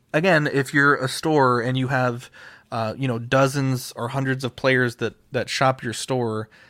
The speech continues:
and they might only have one pack to give or to sell or to do whatever they want with, it's absolutely insane to think that, like, anyone greenlit this stupid ass idea. Um, again,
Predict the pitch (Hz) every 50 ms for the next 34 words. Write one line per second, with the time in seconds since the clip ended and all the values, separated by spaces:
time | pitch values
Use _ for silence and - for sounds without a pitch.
0 | _ _ _ _ - 123 120 120 123 131 131 135 135 131 131 127 127 127 127 120
1 | 120 123 113 113 117 120 127 131 135 135 127 127 - - 131 127 120 113 107 -
2 | - - - - - _ _ _ - - 120 120 123 127 127 120 113 107 104 104
3 | 110 - - - _ _ _ _ _ _ _ _ _ _ _ _ _ _ - 131
4 | 123 110 113 - - - 139 131 131 127 123 120 113 - - 135 135 127 123 120
5 | 120 113 110 110 117 120 113 98 113 110 107 - - - _ - - - - _
6 | _ _ - 131 120 - - - - 127 135 143 143 - - 143 131 123 127 127
7 | 120 123 120 113 107 107 - - - 110 113 113 110 107 107 - 113 - - 113
8 | 110 107 - - - 104 - - 107 110 107 107 _ _ _ _ _ _ _ _
9 | _ - - _ _ - 143 160 180 180 170 165 160 147 143 127 135 131 131 131
10 | 131 127 120 117 107 - - 110 - - - - 123 123 113 107 107 104 - -
11 | 113 107 104 107 110 101 104 101 123 - - - - - - - _ _ _ -
12 | 120 113 113 110 110 113 _ _ _ - 135 139 139 147 131 117 110 -